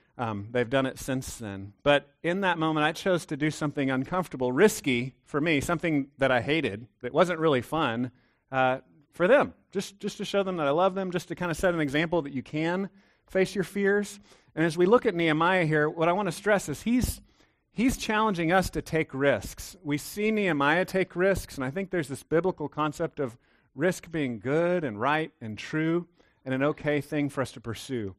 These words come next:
What I wanna distinguish for you from the beginning, though, is that God doesn't call us to take risks just for the sake of taking risks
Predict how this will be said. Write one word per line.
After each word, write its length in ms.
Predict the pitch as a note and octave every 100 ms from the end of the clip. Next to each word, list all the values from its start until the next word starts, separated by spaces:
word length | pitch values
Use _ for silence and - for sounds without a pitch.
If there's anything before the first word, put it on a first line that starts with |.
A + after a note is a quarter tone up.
| _ _ _ -
What 160 | D#3
I 20 |
wanna 240 | E3+ A3 A3+
distinguish 720 | E3+ - G3 F3 D#3 - - -
for 200 | F#3 F#3
you 120 | E3
from 180 | D#3+ D3+
the 80 |
beginning, 340 | C3 B2+ C#3+ E3+
though, 180 | F3 E3
is 100 | C3+
that 80 |
God 260 | C3+ D3+ G3
doesn't 240 | G3+ E3
call 200 | - D3+
us 120 | D3+ -
to 60 |
take 240 | - C3+ -
risks 520 | C#3 - - - - _ _ _ _
just 240 | C#3+ C3+
for 100 | -
the 60 | A#2
sake 220 | - B2
of 80 | A2
taking 300 | B2 A2 G2+
risks 560 | F#2+ E2 - - -